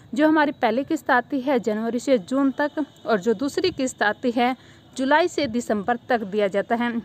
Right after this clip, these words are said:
जिसे एचआरए के साथ जोड़ा जाता है।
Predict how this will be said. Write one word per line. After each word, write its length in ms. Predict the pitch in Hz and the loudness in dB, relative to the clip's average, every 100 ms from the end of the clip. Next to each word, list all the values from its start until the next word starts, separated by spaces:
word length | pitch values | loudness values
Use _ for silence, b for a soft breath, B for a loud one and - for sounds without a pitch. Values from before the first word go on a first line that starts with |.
| - | -6
जिसे 360 | 214 254 - 262 - | -4 -2 2 0 2
एचआरए 520 | 247 240 226 220 226 240 b b b | -4 0 0 2 0 -2 b b b
के 100 | 294 | -2
साथ 260 | - 233 226 | 0 2 0
जोड़ा 340 | 180 214 208 202 | 2 0 2 0
जाता 280 | 202 196 | -2 -4
है। 140 | 214 | -4